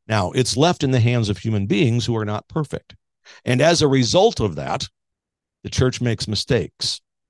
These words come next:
Now, the church with a capital C is in God's hands, and it's safely secured there. But on earth,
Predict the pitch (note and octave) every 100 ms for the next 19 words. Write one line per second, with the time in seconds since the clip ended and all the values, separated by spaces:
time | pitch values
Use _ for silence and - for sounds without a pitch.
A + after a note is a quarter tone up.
0 | _ _ _ _ _ _ _ _ _ _
1 | _ _ _ _ A2 G2+ G2+ - G3 G#3+
2 | - B2+ - G3 A3+ - A#2 G#2 G#2+ F#2
3 | F2+ G2 _ _ - A2 B2+ B2 A#2+ A#2+
4 | A#2+ G#2+ A2+ G2 - - - - - G#2+
5 | G#2+ - - B2+ C3+ C3 B2 - - B2
6 | A2+ E2 C3 - _ _ _ _ _ _
7 | _ _ E2+ G#2 A2 C3+ F3+